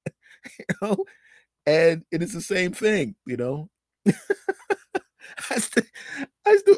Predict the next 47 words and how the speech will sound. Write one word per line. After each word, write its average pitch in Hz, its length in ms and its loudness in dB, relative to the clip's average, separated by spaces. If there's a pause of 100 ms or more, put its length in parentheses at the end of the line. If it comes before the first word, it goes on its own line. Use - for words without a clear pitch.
I 180 100 4
still 202 240 4
remember 151 560 2 (920)
one 160 200 4
of 160 80 2
my 139 140 4
nephews 113 760 -4 (220)
was 127 120 -4
at 127 120 0
the 107 80 -8
top 147 300 0
of 117 80 -2
the 101 60 -6
steps, - 580 -6 (600)
and 123 480 -2
I 147 180 4
was 139 320 0 (400)
stopping 151 720 0
two - 320 -4
other 226 260 2
young 127 320 2
ones 117 200 -4
from 120 120 -6
murdering 131 420 2
each 104 200 -4
other. 78 260 -8 (340)
Because 156 260 0
if 143 80 -2
you 233 100 2
have 208 280 2
kids, 165 640 0 (320)
whether 143 200 6
they're 135 100 4
your 143 240 4
kids 151 280 -2
or 123 40 -4
your, 117 120 -4
like, 120 160 -2
in 135 100 -6
my, 135 220 -2
in 135 160 -8
my 131 200 0
case, 135 320 2
ne-, 139 240 0
nieces 131 300 -2
and 123 80 -4
nephews, 120 420 -4